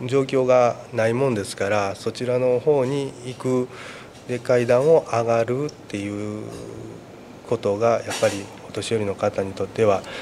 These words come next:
えー、大変な状況ですんで、で、そういうところでなかなか、えー、ご理解得られなかったんかなと思うん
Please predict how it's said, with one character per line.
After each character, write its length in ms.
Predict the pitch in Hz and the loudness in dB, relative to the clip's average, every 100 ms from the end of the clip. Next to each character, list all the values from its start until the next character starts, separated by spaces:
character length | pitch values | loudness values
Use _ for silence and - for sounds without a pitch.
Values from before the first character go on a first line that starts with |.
| - - | -12 -12
え 100 | 95 | -4
ー、 40 | |
大 180 | 101 101 | -2 2
変 380 | 104 110 107 110 | 4 4 2 0
な 140 | 92 | -2
状 160 | 95 101 | -2 -4
況 280 | - 104 101 | -2 -2 -2
で 100 | 101 | -4
す 160 | - | -4
ん 180 | 98 92 | -6 -4
で、 220 | 95 90 - - - - | -4 -4 -6 -12 -12 -10
で、 80 | |
そ 200 | 110 131 | -2 0
う 40 | 135 | 0
い 100 | 131 | 0
う 40 | |
と 120 | 131 | -2
こ 160 | 143 170 | 0 4
ろ 140 | 160 | 6
で 180 | 101 95 | 6 2
な 140 | 101 95 | 0 -4
か 140 | 98 | -4
な 120 | 101 | -2
か、 300 | - 139 135 104 107 | 2 4 4 2 0
え 140 | 101 | -2
ー、 40 | 101 | -2
ご 60 | |
理 100 | 101 | -2
解 180 | 98 90 | -4 -4
得 120 | 95 | 0
ら 100 | 98 | 0
れ 100 | 101 | 2
な 120 | 101 | 2
か 120 | 95 - | 0 -2
っ 20 | |
た 180 | - 92 | -4 -6
ん 40 | |
か 120 | 104 | 0
な 140 | 117 123 | 2 2
と 140 | 92 | 0
思 100 | |
う 20 | |
ん 40 | 90 | -4